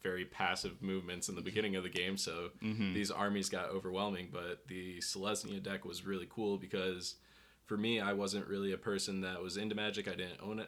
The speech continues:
Speaker 1: any Magic cards. I would basically just use all Matt and, uh, Gwyn's decks. And so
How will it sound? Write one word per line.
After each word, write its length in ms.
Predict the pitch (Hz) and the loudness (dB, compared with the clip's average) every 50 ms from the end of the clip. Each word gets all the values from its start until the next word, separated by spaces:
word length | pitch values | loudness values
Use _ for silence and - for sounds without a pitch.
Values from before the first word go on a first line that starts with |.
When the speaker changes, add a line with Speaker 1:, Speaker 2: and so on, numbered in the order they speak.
| - - | -6 -4
Speaker 1:
any 160 | 110 110 113 | -2 -2 0
Magic 320 | 107 107 107 107 104 107 98 | 0 0 -2 -2 -4 -4 -4
cards. 320 | - 104 107 110 107 - | -2 0 0 0 0 0
I 60 | 95 95 | 0 0
would 100 | 90 92 | -2 -2
basically 320 | 92 90 - - 98 95 | -2 -4 -4 -2 -4 -4
just 220 | 92 95 - - | -2 -4 -4 -2
use 220 | 98 95 95 - 95 | -2 -2 -2 -2 -2
all 160 | 95 95 90 | -2 -2 -2
Matt 360 | 92 90 90 92 98 92 - - | -4 -4 -4 -4 -4 -6 -6 -6
and, 280 | 101 98 95 92 92 92 | -6 -6 -4 -4 -6 -6
uh, 260 | 92 92 92 92 92 95 - - | -6 -6 -6 -6 -6 -8 -8 -6
Gwyn's 280 | 101 101 98 98 98 | -4 -2 -2 -2 -2
decks. 480 | - 95 95 101 113 - - - - - - - - - - - - - - - - - - | -4 -4 -2 -2 -2 -4 -4 -10 -10 -10 -14 -20 -20 -20 -20 -20 -20 -20 -20 -20 -20 -14 -4
And 300 | - 98 98 95 95 95 | 0 2 2 4 4 2
so 580 | - - - 98 95 92 92 92 90 90 92 | 2 2 2 4 4 4 4 4 2 2 -2